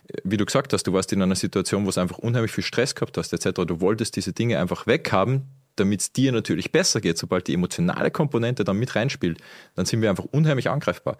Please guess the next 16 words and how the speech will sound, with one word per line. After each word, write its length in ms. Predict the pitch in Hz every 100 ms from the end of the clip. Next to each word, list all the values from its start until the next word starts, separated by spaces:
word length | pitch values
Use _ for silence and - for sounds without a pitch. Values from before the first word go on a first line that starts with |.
| - - - -
Und 140 | 90
dann 100 | 92
ist 120 | 113
einfach 180 | 107 98
ein 120 | 98 -
Asset, 500 | 85 - 131 131 -
beziehungsweise 520 | 101 95 101 92 -
einfach 200 | 90 -
diese 180 | 87 87
Technologie 460 | 90 90 85 131
dahinter, 440 | 143 90 90 101 131 - -
wirklich, 280 | - 127 -
wirklich 200 | 123 110
was 100 | 104
Spannendes, 600 | - - 95 117 120 - - - _ _
um 360 | 107 117 127